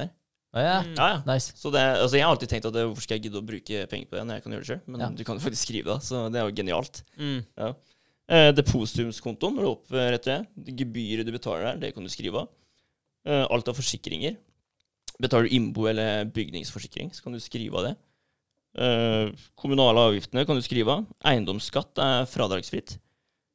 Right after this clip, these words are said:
Speaker 1: Eh, med mindre det er fellesutgifter, da. For da blir den baka inn i det. Så da blir det noen andre regler.
Speaker 3: Ok.
Speaker 2: Ok.
Speaker 1: Ja, så det, men, eh, jeg tenker at dere, eh, leiligheter, altså, jeg skal ikke ha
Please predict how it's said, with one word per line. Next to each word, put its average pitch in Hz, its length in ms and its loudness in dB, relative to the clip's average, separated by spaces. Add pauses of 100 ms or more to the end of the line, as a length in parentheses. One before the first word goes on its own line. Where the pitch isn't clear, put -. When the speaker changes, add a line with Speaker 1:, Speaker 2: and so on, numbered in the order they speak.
(300)
Speaker 1:
Eh, 127 160 4
med 127 140 2
mindre 107 260 0
det 110 80 2
er 113 160 -6
fellesutgifter, 110 540 -10
da. 127 40 -16 (200)
For - 100 -12
da 101 80 -6
blir 95 140 -6
den 104 80 -8
baka - 400 -6
inn 73 100 -14
i 71 180 -8
det. 135 220 -12
Så - 140 -20
da 107 80 -10
blir 95 120 -10
det 104 60 -10
noen 95 160 -8
andre - 400 -12
regler. - 280 -14 (120)
Speaker 3:
Ok. 117 220 -14
Speaker 2:
Ok. 120 120 -6
Speaker 1:
Ja, 110 140 -2 (240)
så - 60 -18
det, 87 240 -6
men, 123 180 -2
eh, 123 320 2 (680)
jeg 131 100 -6
tenker 120 200 0
at 117 140 -4
dere, 120 220 0 (240)
eh, 120 40 -2
leiligheter, 110 380 2
altså, 156 160 -2
jeg 107 60 -4
skal - 120 -12
ikke - 140 -14
ha - 80 -8